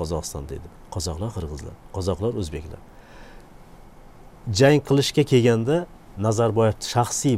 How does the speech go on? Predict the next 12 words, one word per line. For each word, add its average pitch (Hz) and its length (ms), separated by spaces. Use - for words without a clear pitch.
buyrug'i 95 420
bilan 110 220
Astanadan 101 560
kelib, 104 300
bir 104 80
odam 85 220
kelib, 95 240
hammani 120 380
choyini 87 380
soldi - 260
o'sha - 160
yerda, - 180